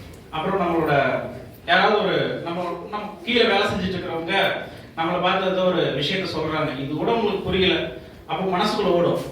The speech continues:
"யோ, நான் முதலாளியா?" நான் முதலாளி. அப்புறம் அப்படியே போயிட்டே இருக்கும்போது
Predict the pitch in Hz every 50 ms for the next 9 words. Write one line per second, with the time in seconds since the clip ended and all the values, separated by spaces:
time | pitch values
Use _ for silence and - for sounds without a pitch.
0 | - - - 151 165 180 175 - - - - - - - - - 143 147 156 165
1 | 165 143 147 - 196 202 202 196 170 151 139 - - - - - - - - -
2 | - - - - 147 147 156 160 165 160 - - - - - - - - - 139
3 | 139 143 160 160 156 - - 131 - - - - - - - - - - - -
4 | - - - - - - - - 185 190 196 226 220 196 - 185 185 185 202 226
5 | 226 226 220 214 208 214 220 220 214 - 185 190 185 190 190 202 220 226 233 -
6 | -